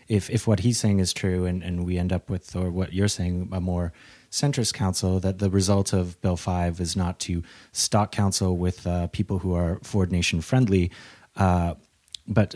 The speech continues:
then maybe the outcome is that, uh, they're just so exhausted with these giant profiles that they now have to take care of that, uh,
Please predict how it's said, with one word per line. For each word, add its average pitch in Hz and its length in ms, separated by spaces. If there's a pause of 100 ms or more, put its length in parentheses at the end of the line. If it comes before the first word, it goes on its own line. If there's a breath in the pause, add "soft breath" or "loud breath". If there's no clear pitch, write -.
then 101 460
maybe 110 320
the 95 140
outcome 90 360
is 85 240
that, - 340
uh, 85 300
they're 95 260
just 95 200
so 92 140
exhausted 87 600
with 85 160
these 85 260
giant 87 340
profiles 90 540
that 87 160
they 85 60
now 85 140
have 80 140
to - 80
take 90 180
care 85 240
of 82 180
that, - 280
uh, 82 140